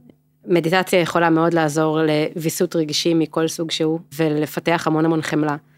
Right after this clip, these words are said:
ואני חושבת ש-, אמ, אחד התנאים הבסיסיים להגיע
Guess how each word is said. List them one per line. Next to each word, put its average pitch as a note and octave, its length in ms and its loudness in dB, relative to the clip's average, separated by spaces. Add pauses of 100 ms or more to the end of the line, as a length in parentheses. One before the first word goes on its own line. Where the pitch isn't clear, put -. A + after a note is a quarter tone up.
(400)
ואני D#3 380 0
חושבת E3+ 480 -2
ש-, - 80 -4
אמ, D3 800 -4 (840)
אחד F3 360 0
התנאים F3+ 400 4
הבסיסיים F3+ 880 0 (100)
להגיע E3 720 0